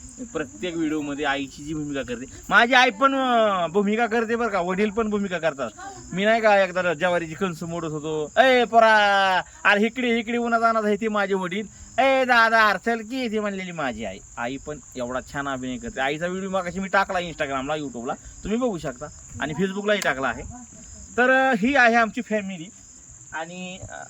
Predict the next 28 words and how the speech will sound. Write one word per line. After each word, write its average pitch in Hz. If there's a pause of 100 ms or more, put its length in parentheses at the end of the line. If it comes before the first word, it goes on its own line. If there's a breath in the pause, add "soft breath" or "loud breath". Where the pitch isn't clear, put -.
आम्ही, 160
अं, 131
शून्यातूनच 170 (460)
वरती 139
आलेली 113
कंपनी 110
आहे. - (340)
असाच 131
आमच्यावरती 117
सपोर्ट -
करत 104
राहा. 104
आणि 120
हा, 156
हो, 175
जर 160
का 180 (400 loud breath)
चॅनलला 156
जर 143
आमच्या 135
नवीन 131
असाल 113
तर 113
आमच्या 110
चॅनलला 104
like, 113 (920)
अं, 98
सबस्क्राईब, 120